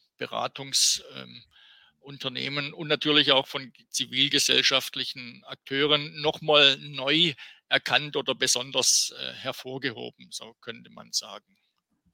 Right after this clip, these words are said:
Das ist vielleicht die eine Besonderheit, die, die aus-,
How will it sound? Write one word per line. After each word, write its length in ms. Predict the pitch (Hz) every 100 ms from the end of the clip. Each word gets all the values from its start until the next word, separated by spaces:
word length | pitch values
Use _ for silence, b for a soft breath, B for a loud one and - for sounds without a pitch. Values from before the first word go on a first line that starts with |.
| _ _ _ _ -
Das 200 | - 165
ist 340 | - - - -
vielleicht 460 | 156 135 131 123 - _ -
die 240 | 127 -
eine 580 | 120 147 180 180 160 226 _ _ -
Besonderheit, 880 | 151 143 147 160 147 160 202 - - B B B B _ _ 196 - -
die, 100 | 143
die 200 | 147 -
aus-, 440 | 139 151 - -